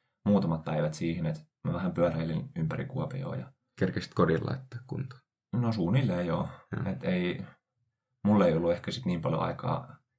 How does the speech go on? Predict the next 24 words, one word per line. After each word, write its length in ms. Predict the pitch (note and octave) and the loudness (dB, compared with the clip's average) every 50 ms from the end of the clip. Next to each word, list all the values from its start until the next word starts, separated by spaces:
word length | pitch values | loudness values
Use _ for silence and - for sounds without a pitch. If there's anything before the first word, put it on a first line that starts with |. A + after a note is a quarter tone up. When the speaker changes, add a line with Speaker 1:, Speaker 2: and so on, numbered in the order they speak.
| _ _ - | _ _ 0
Speaker 1:
jännitellä 500 | F#2 F2 F2 - D#2+ - - - E2+ E2+ | 0 2 2 2 2 2 0 0 0 -2
ja, 160 | E2+ - - - - - _ - - | -2 -4 -4 -8 -12 -10 _ -4 -2
Speaker 2:
Joo. 140 | - F2 - - - - _ - | -2 -4 -4 -8 -12 -14 _ -2
Speaker 1:
ja 100 | - D#2+ | 0 2
odotella 380 | E2 E2+ D#2+ D#2 D#2+ E2 E2 | 4 4 4 4 2 0 0
siinä, 320 | D#3+ - - E2 E2 E2 - | -2 -4 -4 -2 -2 -2 -2
että 120 | - - - | -4 -6 -8
koska 240 | - - - - - | -10 -10 -8 -8 -6
pääsee 340 | - D#2+ E2 - - E2 | -4 -4 -2 -2 -2 -4
kouluun, 340 | - - D#2 D#2 D2+ C2 B1+ | -2 -2 -4 -4 -4 -4 -6
koska 240 | B1+ - - - - | -6 -8 -8 -10 -8
pääsee 300 | - - F2 - - - | -6 -6 -6 -4 -6 -6
kouluun. 400 | - D2+ - E2+ - B2 C3 C3 - - - _ _ _ _ _ _ _ _ _ _ _ _ _ _ _ _ _ _ _ _ - - - - - | -6 -6 -6 -4 -4 -4 -4 -4 -6 -8 -14 _ _ _ _ _ _ _ _ _ _ _ _ _ _ _ _ _ _ _ _ -20 -20 -20 -4 2
Speaker 2:
No 60 | - F#2+ | 4 6
miten 260 | G#2 G#2 A#2+ B2 B2 | 8 8 8 8 8
tota, 380 | B2+ B2 - G#2+ G#2 - - - | 6 4 4 2 2 2 -2 -8
sit 220 | - - - - - | -6 -4 -4 -4 -2
semmosia 400 | - G2+ F#2+ F#2 G2 G2 F#2 G#2 | -2 0 0 2 2 4 4 4
opiskeluun 680 | G#2+ - G#2 F#2 - - D#2+ D#2 D#2 D2+ - - - - - - | 4 4 2 0 0 0 2 2 2 2 0 -2 -6 -8 -6 -2
liittyviä 480 | - D#2+ - - - - D#2+ E2 - | 0 0 0 0 -2 0 0 2 2
asioita, 440 | - - - E2+ E2+ F2 - - - | 2 2 0 0 0 0 0 -2 -2
kun 200 | - - F2+ - - | -4 -4 -4 -2 -4
totta 260 | - F2+ - - F2 | -4 -4 -2 0 0
kai 240 | F2 F2 E2+ - | 2 2 0 0